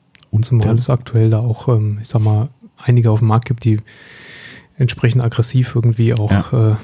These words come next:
Speaker 2: beworben und verkauft werden.
Speaker 1: Genau, und die aber wirklich eins zu eins auch wie ein Hundeföhn aussehen. Das ist ja eh das
Speaker 2: Und
Speaker 1: Geile.
Speaker 2: das
Speaker 1: Das
Speaker 2: kommt
Speaker 1: ist,
Speaker 2: noch dazu,
Speaker 1: äh,
Speaker 2: dass die Dinger hässlich sind, ja.
Speaker 1: Ja, <laughs> genau. Aber okay, ähm,
Speaker 2: Seine Antwort ist, äh, „You will always have a customer that will think this or buy something cheaper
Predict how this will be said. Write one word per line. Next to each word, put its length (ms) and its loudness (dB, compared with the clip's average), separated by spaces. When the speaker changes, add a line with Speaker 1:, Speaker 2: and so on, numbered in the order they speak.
Speaker 2:
beworben 460 0
und 140 -2
verkauft 400 -2
werden. 300 2
Speaker 1:
Genau, 200 0
und 200 -4
die 80 4
aber 160 2
wirklich 260 -2
eins 160 0
zu 80 -2
eins 140 -2
auch 120 -2
wie 60 0
ein 60 0
Hundeföhn 340 -2
aussehen. 400 -2
Das 160 -4
ist 120 -2
ja 60 -4
eh 100 -2
das 120 -2
Speaker 2:
Und 80 -2
Speaker 1:
Geile. 120 0
Speaker 2:
das 240 -6
Speaker 1:
Das 80 0
Speaker 2:
kommt 160 0
Speaker 1:
ist, 80 4
Speaker 2:
noch 60 -4
dazu, 320 -2
Speaker 1:
äh, 40 2
Speaker 2:
dass 120 -2
die 100 -4
Dinger 180 0
hässlich 300 0
sind, 260 -2
ja. 160 0
Speaker 1:
Ja, 100 2
<laughs> 140 -16
genau. 340 0
Aber 160 2
okay, 380 -2
ähm, 360 2
Speaker 2:
Seine 280 2
Antwort 340 0
ist, 240 -8
äh, 160 2
„You 320 0
will 140 2
always 340 2
have 160 -2
a 20 -8
customer 480 -2
that 200 -2
will 200 -2
think 300 -2
this 320 0
or 200 2
buy 200 0
something 400 -2
cheaper 260 -4